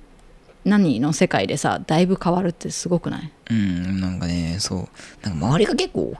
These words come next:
Speaker 2: きいんだよね、<laughs> 身長。バグってるんだよ。
Speaker 1: いや、じゃあ、もう、そうそうそう。一人の男の子が六フィートあるって子がいて、百八十二センチって、もう化け物だなと思ってさ。
Speaker 2: あー、まあ、あれだね。
Speaker 1: あめ-、もう何？バ-、
Speaker 2: あるあるだね。
Speaker 1: バスケットボールの選手なの？みたいな。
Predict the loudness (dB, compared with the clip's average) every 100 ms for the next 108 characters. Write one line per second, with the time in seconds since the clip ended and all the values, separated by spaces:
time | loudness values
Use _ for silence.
0 | -2 0 2 2 2 2 2 -2 -2 -2
1 | 0 4 4 6 2 2 -4 -8 -14 _
2 | -20 -20 -20 -20 -4 -2 -2 -2 0 0
3 | -2 -8 -16 -20 2 4 4 2 0 -4
4 | -10 -2 4 4 4 -6 -14 -12 -2 4
5 | 8 8 8 6 6 6 4 2 0 2
6 | 2 4 2 0 -2 -2 0 0 -2 -4
7 | -4 2 2 6 8 8 6 2 0 0
8 | 0 2 6 6 6 0 -8 -12 -14 -14
9 | -14 -16 -20 _ -2 2 4 2 2 4
10 | 6 8 8 6 4 4 4 2 -4 -12
11 | -20 -20 _ _ _ -4 0 0 2 2
12 | 4 2 -2 -2 0 2 4 4 2 0
13 | 0 2 2 2 0 2 2 2 2 0
14 | -2 -2 -2 -2 -2 -4 -6 -6 -6